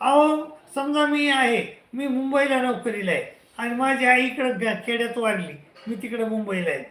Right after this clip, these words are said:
मला समजलंच नाही आई वाढली, मला दुःख होईन का? नाही होणार. म्हणजे दुःख खरं आहे का?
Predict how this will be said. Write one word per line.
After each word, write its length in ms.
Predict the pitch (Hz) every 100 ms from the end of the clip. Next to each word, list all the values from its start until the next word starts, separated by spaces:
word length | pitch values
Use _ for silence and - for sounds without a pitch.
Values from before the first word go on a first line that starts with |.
| - _
मला 240 | 240 240 233
समजलंच 600 | 247 240 240 247 262 233
नाही 180 | 220
आई 160 | 196 185
वाढली, 360 | 170 156 143 - _ _ -
मला 140 | 220
दुःख 240 | 214 233 262
होईन 300 | 214 240 240
का? 380 | 240 262 262 262 - - _
नाही 240 | 190 202 175
होणार. 300 | 151 151 160
म्हणजे 280 | 220 226
दुःख 300 | 214 233 - 233 -
खरं 140 | 226
आहे 100 | 240
का? 300 | 233 254 254